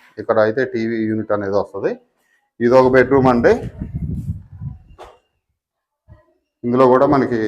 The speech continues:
అటాచ్డ్ వాష్‌రూమ్ ఒకటి ప్రొవైడ్ చేశారు. ఈ ఇంటి వెనక, ఇంటి వెనక వచ్చేసి కామన్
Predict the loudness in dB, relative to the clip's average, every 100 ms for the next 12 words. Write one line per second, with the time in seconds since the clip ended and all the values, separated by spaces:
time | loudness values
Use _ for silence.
0 | -6 -8 -4 2 2 2 0 2 4 4
1 | 4 0 -2 -2 -4 -8 -4 0 2 2
2 | -2 -6 -4 -2 -2 -4 -14 _ _ _
3 | -20 -20 -20 -16 -14 -14 -18 -20 -20 -20
4 | _ _ -18 -18 -18 -20 -18 -20 -20 -20
5 | _ -2 4 4 6 6 8 6 6 4
6 | 2 -6 -4 0 2 2 4 2 2 -2
7 | -2 0 0 0 2 2 4